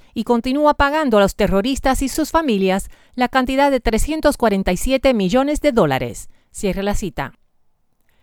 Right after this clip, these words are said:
El motivo de oración es el siguiente. Ore por este estancado proceso de paz y pida que se cumpla la voluntad de Dios.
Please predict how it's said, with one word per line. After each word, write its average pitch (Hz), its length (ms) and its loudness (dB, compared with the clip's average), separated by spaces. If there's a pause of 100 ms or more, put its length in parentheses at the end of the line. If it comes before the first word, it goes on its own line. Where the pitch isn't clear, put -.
(260)
El 240 120 2
motivo 320 340 4
de 320 60 6
oración 214 340 2
es 165 100 0
el 180 120 0
siguiente. 139 520 -4 (220)
Ore 214 240 4
por 208 160 2
este 226 360 0
estancado 233 540 0
proceso 208 440 -4
de 185 120 -2
paz - 340 -2 (200)
y 220 100 -6
pida 294 280 2
que 311 100 -2
se 311 160 -2
cumpla 214 440 0
la 196 120 0
voluntad 233 480 2
de 240 100 4
Dios. 170 480 -2